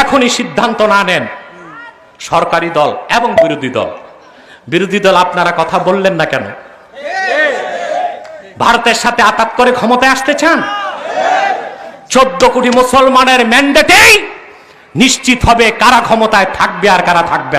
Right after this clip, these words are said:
না। অতএব নির্বাচনের আগে ভুল সিদ্ধান্ত নিবেন না। জনগণ কি চায়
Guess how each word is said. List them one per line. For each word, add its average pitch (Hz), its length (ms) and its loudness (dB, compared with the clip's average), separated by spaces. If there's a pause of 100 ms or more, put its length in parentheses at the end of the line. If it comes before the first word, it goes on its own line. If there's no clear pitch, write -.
না। 113 60 -2 (1400)
অতএব 277 360 4 (580)
নির্বাচনের 381 800 4 (100)
আগে 453 240 6 (520)
ভুল 381 220 6 (140)
সিদ্ধান্ত 294 440 2 (120)
নিবেন 262 240 2 (120)
না। 170 80 2 (1400)
জনগণ 254 400 4 (100)
কি 247 100 0 (100)
চায় 214 260 4